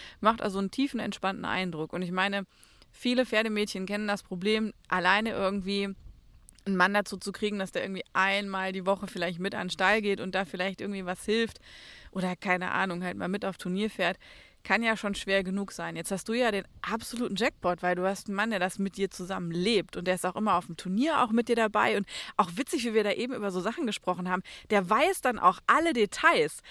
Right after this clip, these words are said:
ja, also dann reden wir über so eine ganz bestimmte Szene, dann sagt er, „Nee, nee, nee, das war so“ und dann ist die nicht getrabt, sondern ist Schritt gegangen. Das heißt, der ist da also nicht nur dabei, auch irgendwie, weil er muss, sondern der ist auch mit jedem Detail dabei und weiß das auch noch alles. Wie krass, was hast du gemacht?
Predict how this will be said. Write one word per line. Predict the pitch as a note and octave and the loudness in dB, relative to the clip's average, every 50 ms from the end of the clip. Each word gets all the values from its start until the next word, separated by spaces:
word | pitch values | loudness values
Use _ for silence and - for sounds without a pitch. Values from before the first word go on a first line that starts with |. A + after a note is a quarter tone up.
| - - - | -20 -6 0
ja, | F#3+ G3 A3 | 4 4 4
also | C4+ - C#4+ B3 A#3+ | 4 4 4 4 2
dann | A#3 | 2
reden | A3 G3+ C4 D#4 F4 D#4 | 2 2 0 0 0 0
wir | C4+ A#3 | 0 0
über | G3 G3+ A3 | 2 0 0
so | G#3+ | 0
eine | G#3+ G3+ G3+ | 0 0 0
ganz | F#3+ G#3 D#4 - - | 0 0 0 -2 -6
bestimmte | - - C#4+ A#3+ A3+ | -4 -2 -2 -2 -2
Szene, | - - D#4+ | -2 -2 -2
dann | C4+ A#3 | 0 0
sagt | A#3+ B3+ | 0 2
er, | A#3+ B3+ | 2 2
„Nee, | C4 D4 | 4 4
nee, | D4 D#4 | 4 2
nee, | D4+ E4+ D#4+ D#4 D4+ - - - | 4 4 2 2 2 -2 -4 -4
das | - A#3 - - | -4 -2 2 4
war | A3+ A3+ A#3 | 4 4 4
so“ | G#3+ A#3 D4+ D#4+ | 4 0 0 0
und | C#4 C4 | 0 0
dann | C4 B3+ B3 | 0 0 0
ist | B3 - | -2 -2
die | C#4 B3+ | -2 -2
nicht | B3+ B3 - | -2 -2 -2
getrabt, | B3 A#3 - - G#3 A3+ A#3 - - | -4 -4 2 6 6 6 6 4 2
sondern | D4 C#4 C#4 B3+ | 0 2 0 0
ist | A#3 - | -2 -2
Schritt | - F#4 - | -4 -4 -4
gegangen. | - C4 - E3 D#3+ E3 | -4 -2 0 0 0 -2
Das | E3 E3+ - | -4 -4 -2
heißt, | - A3 B3 - | -2 -2 -2 0
der | - G#3+ | -2 -2
ist | A#3+ - - | -2 -2 -2
da | A3+ | 0
also | - - G#3 G#3 | 0 0 0 0
nicht | A3 A3 C4 B3+ - | 0 0 -2 -2 -2
nur | C4+ B3+ | -2 0
dabei, | A#3 G#3+ G3 - F#3+ G3+ A#3 A3+ | 2 2 2 2 2 2 2 2
auch | A3+ A3 | 0 0
irgendwie, | - G#3+ A3 G#3+ G3+ F#3 - | 0 -2 -2 -2 -4 -4 -2
weil | G3 F#3+ | 0 0
er | F#3 F3+ | 0 0
muss, | F3+ G3+ C4+ - | 0 -2 -4 -4
sondern | - C4 A3+ G#3+ G3+ | -4 -4 -4 -4 -4
der | F#3+ G3 - | -2 -4 -4
ist | G#3 G3+ - | -4 -6 -8
auch | - F3+ | -6 -2
mit | F#3 G3 F#3 | -2 -2 -2
jedem | - G#3+ B3 B3 A#3 G#3+ | 0 -2 -2 0 -2 0
Detail | F#3 F#3+ F3+ - - - F#3 F#3 A3 | 0 -2 -2 -2 -4 -4 -4 0 0
dabei | B3 C4 B3+ A#3+ B3 B3 B3 B3 B3+ - - - - - - - _ _ | 0 0 0 0 0 0 0 -2 -2 -4 -10 -18 -20 -20 -20 -20 _ _
und | - G3+ F3 | -4 -2 0
weiß | B3 E4 - | 0 -2 -2
das | - A3 E3 - | -4 -6 -6 -8
auch | D#3 - | -10 -12
noch | - D3+ D3 - | -12 -10 -10 -10
alles. | - - E3 E3 - - | -10 -10 -10 -12 -6 -4
Wie | A3 B3+ | -4 -4
krass, | - - G#4+ G4+ - D#4+ - | -2 -2 -2 -2 -4 0 2
was | E4 - - - | 2 2 2 0
hast | E4+ - - | -6 -4 -4
du | D#4+ | -2
gemacht? | C#4 C4 G#3 F#3+ F3+ - - - - - - - | 0 0 0 0 -2 -4 -10 -14 -18 -18 -20 -20